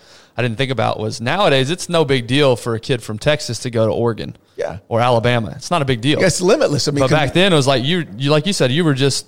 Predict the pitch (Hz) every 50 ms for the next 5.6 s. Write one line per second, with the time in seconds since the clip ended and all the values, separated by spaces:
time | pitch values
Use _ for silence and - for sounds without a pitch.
0 | _ _ - 123 131 131 127 135 135 131 131 127 127 117 117 104 110 110 113 139
1 | 147 123 101 - - _ - 117 127 139 135 127 - 127 139 143 139 135 139 139
2 | 135 135 139 135 127 120 117 113 113 110 101 107 120 143 156 156 160 160 170 147
3 | 131 127 135 139 135 127 127 127 120 127 123 120 107 104 110 110 117 117 107 104
4 | 113 120 117 117 110 104 104 113 104 - 98 104 110 104 104 - - 135 135 127
5 | 127 - - _ _ _ _ 117 110 104 104 -